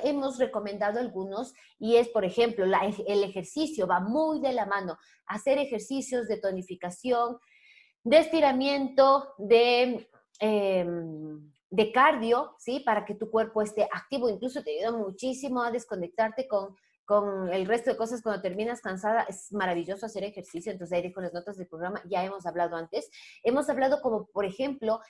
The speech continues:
eh, cómo tener un buen desayuno, cuidar. Recuerden todo este, este episodio está pensado en decirles, por favor, manténganse sanos. Es importante mantenerse sanos. El virus va a estar ahí. Quiera o no, va a estar ahí. Pero si nosotros tomamos ciertas,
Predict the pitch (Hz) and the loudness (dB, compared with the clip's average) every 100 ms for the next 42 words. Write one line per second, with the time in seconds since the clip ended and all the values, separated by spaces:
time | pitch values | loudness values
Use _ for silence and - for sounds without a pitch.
0 | _ - - 226 233 214 226 226 220 202 | _ -10 -4 -2 0 2 4 4 2 2
1 | 208 240 254 262 185 202 196 214 220 214 | 2 2 0 -6 -8 -4 -2 -4 -6 -4
2 | 196 190 220 233 185 208 214 240 220 214 | -4 2 2 2 -2 -6 0 0 2 -2
3 | 220 214 220 226 254 262 - - 226 - | 0 0 0 0 -2 -2 -12 -8 -4 -2
4 | - 220 226 233 220 220 226 220 196 214 | -2 -2 -4 -4 0 0 0 -4 -2 0
5 | 214 226 - 220 254 - - 220 226 240 | 2 2 2 -2 -2 -8 2 4 4 0
6 | 254 240 226 - 233 233 240 214 226 226 | -2 -2 -4 2 2 4 0 2 4 2
7 | - _ _ _ - 226 226 240 262 254 | -6 _ _ _ 0 2 4 4 4 6
8 | 262 262 208 - 226 220 196 180 - 214 | 2 2 -2 0 2 2 -2 -6 -6 -6
9 | 254 226 220 220 226 226 196 190 196 190 | -4 -6 -4 -2 -2 -4 -4 -6 -6 -8
10 | 202 196 180 175 240 262 330 359 294 240 | -10 -8 -8 -4 -2 0 2 0 0 -4
11 | - 233 233 180 180 214 - _ _ - | 0 2 2 -2 -2 -4 -6 _ _ 2
12 | 302 277 277 320 - 190 202 185 170 170 | 4 4 2 -2 -4 -6 -4 -2 -2 -6
13 | _ _ 226 226 240 240 302 302 311 254 | _ _ -6 -4 -4 -2 -2 -2 -2 -2
14 | 226 247 233 247 269 269 262 240 254 | -2 -2 -4 -4 -2 -2 0 0 -2